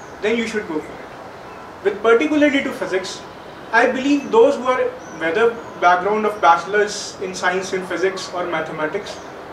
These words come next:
or have done engineering in any of the subjects, are, uh, very well, uh, able to take physics as an optional. Uh, it is not mandatory that you should have a graduation degree or a post-graduation degree in physics.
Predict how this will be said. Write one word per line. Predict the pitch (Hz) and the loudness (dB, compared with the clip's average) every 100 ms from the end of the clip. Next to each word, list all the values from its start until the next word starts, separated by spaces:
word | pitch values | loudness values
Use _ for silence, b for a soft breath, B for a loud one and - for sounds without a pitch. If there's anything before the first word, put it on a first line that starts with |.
| - | 0
or | 269 | 4
have | 262 262 208 | 6 4 4
done | 226 226 - 202 | 2 2 -2 -6
engineering | 202 220 233 196 156 - - - | -4 0 0 0 -2 -8 -8 -4
in | 226 | 4
any | 277 330 | 4 4
of | 302 | 2
the | 254 | 0
subjects, | 202 185 156 - - - - - - - | -2 -2 -4 -6 -8 -10 -12 -14 -14 0
are, | 202 208 214 - - - | 6 8 6 0 -6 2
uh, | 196 190 202 | 4 6 6
very | 226 | 4
well, | 214 226 233 - 214 | 6 6 6 2 0
uh, | 190 196 | 4 4
able | 208 208 175 - - | 4 2 2 0 -8
to | 214 202 | -8 -2
take | 214 - | -2 0
physics | 190 226 196 | -2 0 0
as | 185 | 0
an | 170 | 0
optional. | 143 - 214 - - - - - - - | -2 -2 -4 -2 -4 -6 -6 -4 -4 0
Uh, | 180 277 | 6 6
it | - | 6
is | 302 | 4
not | 285 294 220 | 6 6 4
mandatory | 208 202 208 254 | -2 -2 -2 -4
that | 226 220 220 | 0 0 0
you | 214 | -6
should | 208 226 | -8 -4
have | 196 190 190 | -2 0 0
a | 208 185 | -4 -2
graduation | 180 175 180 175 - | -2 -2 -2 -4 -4
degree | 170 - - 180 180 | -6 -4 -4 -4 -4
or | - | -4
a | - | -2
post-graduation | 208 226 - 175 175 - - | -4 -2 0 0 -2 -6 -6
degree | 165 170 | -8 -8
in | - | -8
physics. | 143 165 226 - | -8 -8 -8 -10